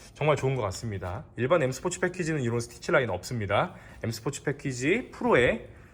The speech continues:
특징이라고 좀 보실 수 있겠고, 모카 시트가 적용이 되니까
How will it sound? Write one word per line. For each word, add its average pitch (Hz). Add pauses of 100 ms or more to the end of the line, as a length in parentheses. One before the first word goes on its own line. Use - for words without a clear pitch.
(120)
특징이라고 175
좀 139
보실 117
수 131
있겠고, 104
모카 143
시트가 214
적용이 147
되니까 123